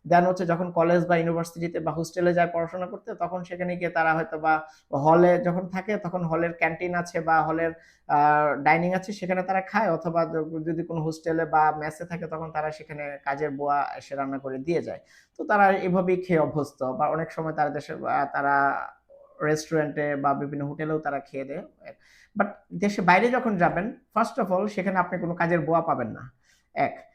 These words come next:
আর সেকেন্ডলি হচ্ছে যখন আপনি কোনো, আহ, বাইরে গিয়ে খেতে যাবেন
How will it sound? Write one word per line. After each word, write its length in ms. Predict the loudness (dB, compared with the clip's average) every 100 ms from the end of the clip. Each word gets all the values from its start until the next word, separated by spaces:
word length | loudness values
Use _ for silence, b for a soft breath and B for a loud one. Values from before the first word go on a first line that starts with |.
| _
আর 180 | 0 0
সেকেন্ডলি 400 | 0 -2 2 2
হচ্ছে 200 | 2 2
যখন 280 | 0 2 2
আপনি 260 | 0 -2 -6
কোনো, 420 | -4 -2 -4 B B B
আহ, 240 | 2 4 6
বাইরে 260 | 4 4
গিয়ে 160 | 2 0
খেতে 280 | -2 -4 -2
যাবেন 380 | 0 -2 -4